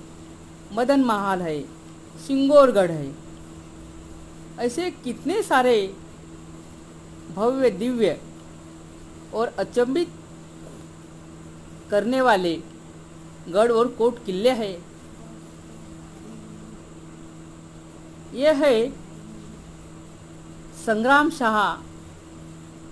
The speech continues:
राजा संग्राम शाह के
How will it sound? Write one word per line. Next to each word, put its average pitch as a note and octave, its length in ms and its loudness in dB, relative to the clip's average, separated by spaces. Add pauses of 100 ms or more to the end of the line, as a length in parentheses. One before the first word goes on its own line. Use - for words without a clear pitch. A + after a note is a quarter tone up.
(460)
राजा E3+ 480 0 (1200)
संग्राम A3+ 440 4
शाह G#3+ 340 2
के G#3 280 0